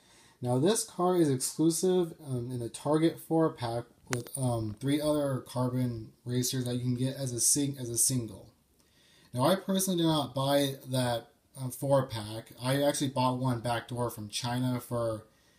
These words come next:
about, um, eight dollars or so.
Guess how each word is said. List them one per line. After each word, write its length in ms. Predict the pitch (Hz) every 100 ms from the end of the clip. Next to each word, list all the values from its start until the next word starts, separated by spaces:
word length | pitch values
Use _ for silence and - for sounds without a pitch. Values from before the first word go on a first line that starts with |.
| _ _ -
about, 600 | 123 - 151 294 294 -
um, 580 | 127 120 110 107 104 101 -
eight 280 | 135 127 -
dollars 420 | 120 131 151 151
or 60 |
so. 340 | 160 196 208